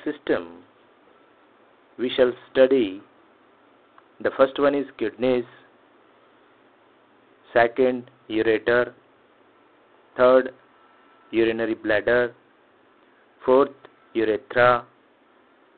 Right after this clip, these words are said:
fifth male urethra, sixth female urethra, seventh nephrons, eight function of the kidneys, ninth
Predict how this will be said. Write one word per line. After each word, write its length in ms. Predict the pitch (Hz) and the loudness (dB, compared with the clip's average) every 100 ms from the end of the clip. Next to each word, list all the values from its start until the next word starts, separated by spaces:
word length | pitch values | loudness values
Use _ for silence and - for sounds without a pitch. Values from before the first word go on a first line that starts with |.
| _ - | _ -4
fifth 380 | 143 143 _ - _ _ _ _ _ _ - | -2 -2 _ -20 _ _ _ _ _ _ -16
male 420 | 113 120 131 147 | -8 -2 0 0
urethra, 720 | 127 107 107 - 110 104 101 _ _ _ _ _ _ _ _ _ - | 0 -2 -4 -6 -4 -4 -6 _ _ _ _ _ _ _ _ _ 0
sixth 220 | 143 143 - - - _ _ _ _ _ _ _ _ _ _ - | 0 0 -14 -20 -20 _ _ _ _ _ _ _ _ _ _ -4
female 340 | 123 127 143 | -2 0 -2
urethra, 720 | 131 117 107 - 110 107 101 _ _ _ _ _ _ _ _ _ _ _ - | 0 0 -2 -4 -2 0 -2 _ _ _ _ _ _ _ _ _ _ _ 2
seventh 440 | 131 131 135 135 - _ _ - | 4 4 0 -2 -14 _ _ -8
nephrons, 680 | 120 127 120 127 107 95 98 - - _ _ _ _ _ _ - | -2 -2 0 0 0 -4 -16 -20 -20 _ _ _ _ _ _ -4
eight 320 | 123 120 - - _ _ - | 0 0 -4 -18 _ _ 2
function 380 | 147 147 160 | 2 2 -2
of 100 | 135 | 0
the 80 | 113 | -4
kidneys, 520 | 110 110 104 107 104 107 _ _ _ _ _ _ _ _ _ _ _ _ _ _ | -4 -8 -6 -6 -6 -10 _ _ _ _ _ _ _ _ _ _ _ _ _ _
ninth 460 | 120 127 127 123 | 2 4 4 2